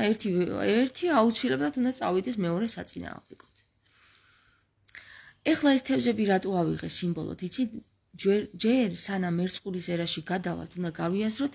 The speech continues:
თევზების ერა, რითიც ქრისტე საუბრობდა ჩვენთან, რაზეც ქრისტე გვესაუბრებოდა.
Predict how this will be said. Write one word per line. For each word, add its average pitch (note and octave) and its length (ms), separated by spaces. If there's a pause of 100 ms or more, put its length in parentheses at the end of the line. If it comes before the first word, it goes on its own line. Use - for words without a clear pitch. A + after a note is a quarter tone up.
(100)
თევზების G3 680
ერა, - 260 (420)
რითიც G#3+ 340
ქრისტე G3+ 380
საუბრობდა E3 640
ჩვენთან, - 460 (460)
რაზეც F3+ 440
ქრისტე G3+ 320
გვესაუბრებოდა. - 840